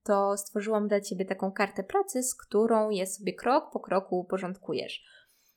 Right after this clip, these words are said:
Znajdziesz w niej miejsce, e, na uzupełnienie ważnych informacji, ale też zamieściłam tam treść tego artykułu,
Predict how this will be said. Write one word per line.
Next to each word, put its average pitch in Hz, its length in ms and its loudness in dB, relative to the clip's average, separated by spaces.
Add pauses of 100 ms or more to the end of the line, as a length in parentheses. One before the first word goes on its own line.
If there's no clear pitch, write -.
(260)
Znajdziesz 254 440 2
w 247 40 4
niej 240 160 6
miejsce, 220 420 2
e, 185 640 0
na 214 140 4
uzupełnienie 214 800 0
ważnych 180 420 2
informacji, 185 760 -4
ale 220 340 4
też 233 540 2 (220)
zamieściłam 208 680 2
tam 208 180 -2
treść 208 240 0
tego 196 240 0
artykułu, 254 720 2